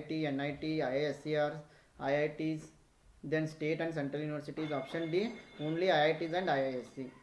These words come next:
Yes, here the right answer is option B. Central universities, I I S C, I I Ts, N I Ts and I I S C Rs. ಪ್ರಧಾನಮಂತ್ರಿ ಸ್ಪ-, ಸಂಶೋಧನಾ ಫೆಲೋಶಿಪ್ ಇದು,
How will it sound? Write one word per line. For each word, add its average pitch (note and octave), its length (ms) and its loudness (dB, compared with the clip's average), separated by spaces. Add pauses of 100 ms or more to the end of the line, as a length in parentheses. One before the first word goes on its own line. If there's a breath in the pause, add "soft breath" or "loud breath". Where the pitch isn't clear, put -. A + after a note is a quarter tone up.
(120)
Yes, F3 200 -4
here D3+ 180 0
the D3+ 100 0
right C#3+ 200 2
answer C#3+ 240 -4
is F#3+ 160 0
option D#3 480 -2
B. C#3 220 -2 (680)
Central D3 480 0
universities, D#3+ 520 0
I C3+ 100 2
I D3 180 4
S D#3 180 0
C, E3+ 140 0
I C#3 220 4
I - 100 -2
Ts, F3+ 200 -2
N C#3 180 0
I D3 100 0
Ts E3 220 -4
and D#3+ 200 0
I C#3 80 2
I C3+ 160 4
S C3 180 -2
C C3+ 120 -6
Rs. B2 240 -8 (320 loud breath)
ಪ್ರಧಾನಮಂತ್ರಿ E3 760 0
ಸ್ಪ-, C#3 600 -2
ಸಂಶೋಧನಾ F3 580 0
ಫೆಲೋಶಿಪ್ D3 840 -4
ಇದು, D3 220 -2